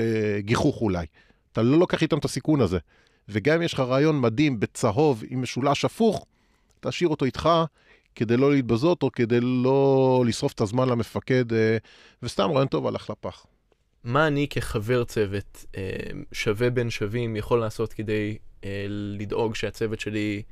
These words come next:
Speaker 2: יהיה יצירתי יותר ולא יפסול את הרעיונות שלי?
Speaker 1: אתה עוד, אה, תיתן ביקורת, דיברנו על ביקורת עמיתים,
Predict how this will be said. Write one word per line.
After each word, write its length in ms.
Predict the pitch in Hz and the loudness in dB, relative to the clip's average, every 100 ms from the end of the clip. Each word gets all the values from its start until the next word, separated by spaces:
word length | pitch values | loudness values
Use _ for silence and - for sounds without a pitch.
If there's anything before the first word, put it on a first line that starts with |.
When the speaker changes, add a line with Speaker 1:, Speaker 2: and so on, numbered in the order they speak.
| - - - - | -18 -20 -16 -4
Speaker 2:
יהיה 260 | 107 107 | 2 2
יצירתי 400 | 107 - 104 101 | 2 -2 -6 -2
יותר 260 | 110 101 101 | -2 -2 -4
ולא 180 | 101 101 | -4 -6
יפסול 260 | 98 98 104 | -4 -6 -8
את 80 | |
הרעיונות 400 | - 104 107 104 | -8 -10 -10 -12
שלי? 180 | - - - - - - _ _ _ _ | -14 -16 -16 -18 -20 -20 _ _ _ _
Speaker 1:
אתה 100 | 123 | -4
עוד, 220 | 123 101 | -4 -4
אה, 140 | 92 | -8
תיתן 340 | 87 110 127 120 | -10 -8 -6 -6
ביקורת, 480 | 123 - 139 131 107 | -8 -2 0 0 -4
דיברנו 320 | 104 113 117 | -4 -4 -4
על 60 | |
ביקורת 380 | 113 107 123 120 | -6 -6 -4 -4
עמיתים, 440 | 110 110 - 131 | -4 -4 -4 -4